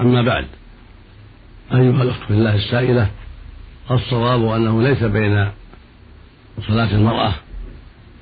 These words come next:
وصلاة الرجل فرق، وما ذكره بعض الفقهاء من الفرق ليس عليه دليل.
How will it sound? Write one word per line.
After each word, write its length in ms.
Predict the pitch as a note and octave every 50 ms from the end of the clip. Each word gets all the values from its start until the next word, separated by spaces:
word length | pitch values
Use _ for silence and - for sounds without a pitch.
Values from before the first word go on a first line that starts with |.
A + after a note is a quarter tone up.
| - -
وصلاة 280 | A2 G2+ G2+ A2+ A2
الرجل 460 | G2+ G2 A2 - G#2 G2+ G#2 G#2 G2+ F#2+
فرق، 160 | A2 - - - - - - - - - - - - - - - - - - - - - - - - -
وما 180 | A#2 A#2+ B2 A#2+
ذكره 380 | B2+ B2+ G2 A#2+ A2+ A2 G#2+
بعض 200 | G2+ G2+ G2+ G2
الفقهاء 420 | G2+ G#2 G#2 A2 - - A2+ A2 G#2+
من 120 | G#2 G#2
الفرق 300 | G2+ F#2+ A2+ A#2+ A#2+ C3
ليس 200 | - C#3 B2 G#2+
عليه 320 | A2+ G#2 G#2+ A2 G#2+ G2+
دليل. 360 | F#2+ G2 G#2 G#2+ G#2+ F2 C#2+